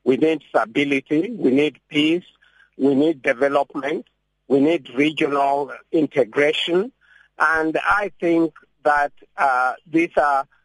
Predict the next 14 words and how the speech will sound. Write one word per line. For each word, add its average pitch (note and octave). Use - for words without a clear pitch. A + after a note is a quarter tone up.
some D#3+
of A#2+
the B2
pillars F3
of B2
what C#3
we C3
need D#3
to C3+
do A#2+
as G#2+
Africans, A2+
whether C#3
that D3